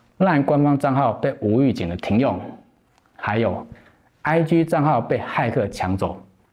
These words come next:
还有 YouTube 账号被骇客入侵，换掉了非法的影片，导致你的账号被 YouTube 官方永久停用。因为你只是平台其中的一个用户，平台的管理员随时能够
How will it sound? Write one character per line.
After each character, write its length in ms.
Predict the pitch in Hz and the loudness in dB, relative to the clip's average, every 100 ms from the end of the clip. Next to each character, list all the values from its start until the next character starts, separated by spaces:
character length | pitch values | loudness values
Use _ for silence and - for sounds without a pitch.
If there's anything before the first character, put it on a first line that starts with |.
| _ _ - _ _ _ _ _ | _ _ -20 _ _ _ _ _
还 200 | - 104 | -6 -2
有 200 | 117 82 - - _ _ _ _ | -2 -2 -8 -18 _ _ _ _
YouTube 460 | - 160 170 175 123 | 0 0 2 0 0
账 180 | 143 135 | 0 0
号 140 | 139 | 0
被 160 | - 127 | 0 -4
骇 280 | - 135 120 | -2 -4 0
客 120 | 131 | 0
入 180 | 123 113 | 2 0
侵， 420 | 107 107 120 - - - | -2 -2 -2 -8 -18 -8
换 300 | - 156 131 | -2 0 2
掉 160 | 143 | 2
了 100 | 104 | 2
非 240 | 98 123 123 | 0 -2 0
法 220 | 95 87 | 0 -2
的 100 | 98 | -2
影 160 | 87 | -4
片， 320 | 85 107 95 - | -2 -2 -4 -4
导 180 | 120 113 | 0 0
致 140 | 120 | 0
你 80 | 156 | 0
的 80 | 120 | 0
账 160 | 123 135 | 0 0
号 160 | 139 | 0
被 280 | 120 127 113 | 2 2 2
YouTube 360 | 131 131 127 101 | 2 0 -2 0
官 200 | 113 113 | 0 0
方 160 | 113 - | -2 -2
永 220 | 104 117 | 0 2
久 160 | 110 85 | 2 0
停 200 | 95 95 | 0 0
用。 240 | 104 90 - - _ _ - - - - - | 0 -4 -10 -18 _ _ -6 -6 -8 -14 -2
因 160 | 143 | 0
为 100 | 156 | 2
你 80 | 117 | 2
只 140 | 117 98 | 0 -2
是 80 | 117 | -2
平 260 | - 104 | -2 -2
台 200 | 98 98 101 | 0 -2 -4
其 200 | - 101 | -4 -2
中 180 | 120 117 | 0 0
的 100 | 113 | -2
一 140 | - | -2
个 140 | 104 90 | -2 0
用 220 | 101 92 | 0 0
户， 260 | 85 92 - - _ _ _ | 0 -2 -6 -20 _ _ _
平 180 | - 135 | -2 0
台 120 | 151 | 2
的 100 | 147 | 0
管 260 | 143 123 156 | 0 0 2
理 80 | 127 | 2
员 260 | 95 92 | 2 -2
随 300 | 104 - 107 | -6 -2 -2
时 160 | 123 120 | 0 0
能 160 | 107 | 0
够 420 | 110 120 98 - | 2 0 0 -6